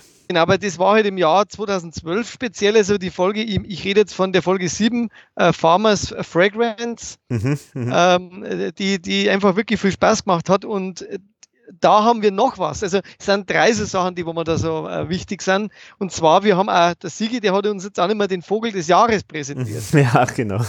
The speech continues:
Speaker 1: Und es ist ja bis heuer eigentlich immer, immer wieder ein Gag bei uns, dass
Speaker 2: Mhm.
Speaker 1: wir das eigentlich immer einbauen,
Speaker 2: Mhm.
Speaker 1: den Vogel des Jahres. Und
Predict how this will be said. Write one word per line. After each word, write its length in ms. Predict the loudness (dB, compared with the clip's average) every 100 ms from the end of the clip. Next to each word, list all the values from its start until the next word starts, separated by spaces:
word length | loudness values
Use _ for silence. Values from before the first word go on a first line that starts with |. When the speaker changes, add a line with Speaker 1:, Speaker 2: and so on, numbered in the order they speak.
| -2 -2
Speaker 1:
Und 120 | 0
es 100 | 0
ist 180 | -2 2
ja 100 | 2
bis 300 | 2 -2 0
heuer 480 | 2 4 4 2 -2
eigentlich 440 | -2 -2 -2 -8 -8
immer, 420 | -8 -4 0 0
immer 280 | 0 -2 0
wieder 220 | 2 2
ein 100 | 2 2
Gag 280 | 0 0
bei 140 | 0 0
uns, 240 | 0 -6
dass 180 | -4 -2
Speaker 2:
Mhm. 60 | -2
Speaker 1:
wir 80 | -2
das 160 | -4
eigentlich 260 | -4 -4 -2
immer 180 | -2 0
einbauen, 720 | 2 2 4 4 4 0 -12 _
Speaker 2:
Mhm. 340 | -8 -4 -4
Speaker 1:
den 120 | -6 -6
Vogel 300 | -6 -6 -6
des 200 | -4 0
Jahres. 520 | 2 4 2 0 -4
Und 340 | -8 -8 -10